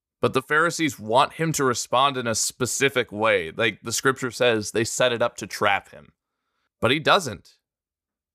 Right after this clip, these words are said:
He bends down and he writes in the dirt.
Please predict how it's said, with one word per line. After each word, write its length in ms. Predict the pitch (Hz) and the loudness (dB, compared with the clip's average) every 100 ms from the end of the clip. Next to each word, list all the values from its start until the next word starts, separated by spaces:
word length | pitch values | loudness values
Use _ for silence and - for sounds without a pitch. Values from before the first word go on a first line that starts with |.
| _ _ _ _ _ | _ _ _ _ _
He 200 | - 113 | -4 -2
bends 460 | 87 127 175 143 | 2 2 2 -2
down 440 | 131 147 151 147 147 _ _ _ _ | -4 -2 -2 -2 -8 _ _ _ _
and 100 | 135 | 0
he 80 | 139 | 2
writes 320 | 120 120 110 | 4 2 0
in 120 | 107 | -4
the 60 | 104 | -4
dirt. 280 | 85 87 | -4 -8